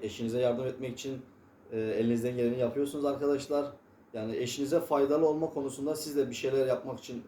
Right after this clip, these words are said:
e, istikrar gösteriyorsunuz evlendikten sonra. Yani evlilik insana gerçekten bir olgunluk katıyor arkadaşlar. Sevinç, heyecan, coşku.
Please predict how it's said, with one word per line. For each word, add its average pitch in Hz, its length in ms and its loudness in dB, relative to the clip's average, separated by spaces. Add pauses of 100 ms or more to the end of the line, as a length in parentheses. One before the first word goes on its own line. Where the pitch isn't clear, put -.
(140)
e, 113 200 -2
istikrar 139 340 -2
gösteriyorsunuz 147 680 -2
evlendikten 135 540 -2
sonra. 139 440 -2 (400)
Yani 139 200 0
evlilik 185 400 4
insana 165 320 0
gerçekten 170 640 0 (640)
bir 147 220 0
olgunluk 131 500 0
katıyor 160 360 4
arkadaşlar. 156 640 0 (460)
Sevinç, 135 640 -2
heyecan, 120 580 4
coşku. 123 600 0